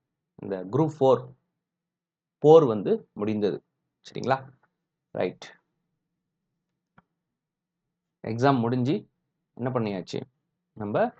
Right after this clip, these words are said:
வெளியே வந்தாச்சு. சார், எக்ஸாமா சார் அது?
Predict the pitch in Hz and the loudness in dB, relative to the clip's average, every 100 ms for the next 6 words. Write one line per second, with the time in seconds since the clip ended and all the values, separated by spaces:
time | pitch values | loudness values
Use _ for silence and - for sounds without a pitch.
0 | _ - 104 104 92 95 90 - - 139 | _ -10 -4 -4 -4 -8 -10 -12 -18 -18
1 | - _ _ _ _ _ _ _ _ _ | -18 _ _ _ _ _ _ _ _ _
2 | _ _ _ _ _ _ _ _ 127 131 | _ _ _ _ _ _ _ _ 4 4
3 | 131 _ _ _ _ _ _ _ _ _ | 4 _ _ _ _ _ _ _ _ _
4 | _ _ _ - - _ _ _ - 107 | _ _ _ -20 -20 _ _ _ -10 -8
5 | 110 127 123 117 123 110 104 107 117 | 0 2 2 0 0 -2 -2 -6 -8